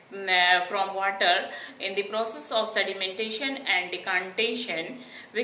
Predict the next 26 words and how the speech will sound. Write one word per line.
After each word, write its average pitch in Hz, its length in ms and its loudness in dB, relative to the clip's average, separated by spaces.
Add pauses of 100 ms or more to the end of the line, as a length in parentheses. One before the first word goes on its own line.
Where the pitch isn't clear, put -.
can 233 260 2
use 220 300 -6
filtration. 160 840 -6 (220)
Filtration 311 640 0
is 349 160 -8
the 247 180 2
best 226 260 2
technique 196 540 -2
to 214 100 -2
remove 208 460 -2
all 254 240 -2
the 247 260 2
impurities 190 640 -6
from 147 300 -8
water. - 360 -12 (840)
Next - 420 2
is 277 180 -2
soluble 196 680 0
impurities. 190 720 -6 (1300)
So - 180 -12 (240)
we 302 180 2
can 294 380 2 (200)
use 240 480 0 (160)
following 262 400 2
method 202 540 2
to 214 240 -2